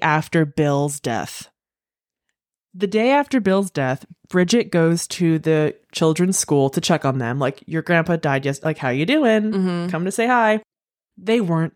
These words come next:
Speaker 1: there. Come to find out that Chris had signed them out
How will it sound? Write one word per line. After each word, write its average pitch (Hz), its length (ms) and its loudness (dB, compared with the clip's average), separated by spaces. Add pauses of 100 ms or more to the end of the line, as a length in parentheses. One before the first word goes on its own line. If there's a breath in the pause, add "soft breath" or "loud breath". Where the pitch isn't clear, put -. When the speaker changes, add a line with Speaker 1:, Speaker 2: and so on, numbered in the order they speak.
(120)
Speaker 1:
there. 185 420 0 (920)
Come 302 240 -2
to 240 80 2
find 175 280 2
out 185 340 2
that - 140 -2
Chris - 380 0
had 170 180 0
signed 156 320 0
them 151 100 -2
out 143 360 0